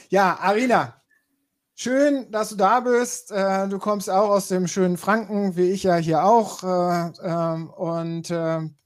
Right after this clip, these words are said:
bist hier, äh, sehr intensiv vernetzt und engagiert beim Thema, äh, H R und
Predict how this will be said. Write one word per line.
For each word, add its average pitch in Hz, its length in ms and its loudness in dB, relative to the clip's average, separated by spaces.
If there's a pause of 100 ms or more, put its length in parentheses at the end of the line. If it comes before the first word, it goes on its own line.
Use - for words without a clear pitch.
(260)
bist 202 280 -4
hier, 170 520 2
äh, 165 300 -8
sehr 196 640 2
intensiv 208 640 -2
vernetzt 208 560 0
und 185 360 -2
engagiert 190 680 0
beim 180 240 -2
Thema, 175 640 0
äh, 156 380 -4
H 156 260 -4
R 214 540 2
und 165 440 -10